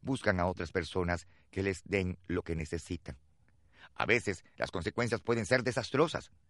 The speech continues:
El fin de una amistad, la falta de autoridad en el trabajo, la reducción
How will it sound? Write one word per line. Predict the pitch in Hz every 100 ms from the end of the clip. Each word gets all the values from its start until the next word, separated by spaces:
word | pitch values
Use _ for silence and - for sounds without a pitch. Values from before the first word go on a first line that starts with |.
| _ _ _
El | 73 65
fin | 107 135 92 - _ -
de | 65
una | 73
amistad, | 80 85 120 113 - - - - -
la | 69
falta | - 143 170 151
de |
autoridad | 147 - 143 147 151
en | 139
el | 127
trabajo, | 107 92 67 53 - _ _ _ _
la | 80 80
reducción | 78 78 - 104 104